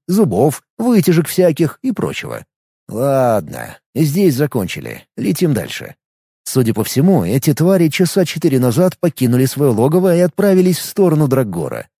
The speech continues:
Не знаю, откуда их там столько, но, по идее, сейчас их должно стать поменьше. Долетел до Верблюжьей горы и покружил над городом,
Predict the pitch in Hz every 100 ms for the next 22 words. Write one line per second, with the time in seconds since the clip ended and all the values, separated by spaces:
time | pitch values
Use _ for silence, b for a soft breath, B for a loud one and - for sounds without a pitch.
0 | _ 190 214 226 175 165 151 117 98 104
1 | 156 - 233 143 120 127 117 - 117 107
2 | 117 117 - 165 156 151 143 131 151 151
3 | 139 - 127 - 220 - 127 131 131 135
4 | 160 - 208 151 180 147 80 - - -
5 | _ _ _ _ _ _ _ - 87 107
6 | 123 185 175 143 165 135 170 131 131 110
7 | 123 202 117 90 139 208 208 160 190 180
8 | 185 139 87 62 62